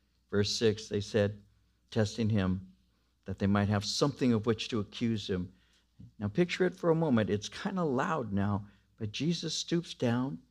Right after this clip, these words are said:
and he wrote on the ground with his finger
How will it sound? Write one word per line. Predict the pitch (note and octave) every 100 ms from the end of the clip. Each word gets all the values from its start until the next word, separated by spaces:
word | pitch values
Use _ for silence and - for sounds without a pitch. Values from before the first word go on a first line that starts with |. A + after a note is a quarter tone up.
| _ _ _ -
and | G2+
he |
wrote | G#2 G#2+ C#3 D3+
on | D#3
the | D3
ground | A#2+ A#2+ B2+ C#3+
with | C#3+
his | D#3+ -
finger | - A2+ A2 A2+ A#2+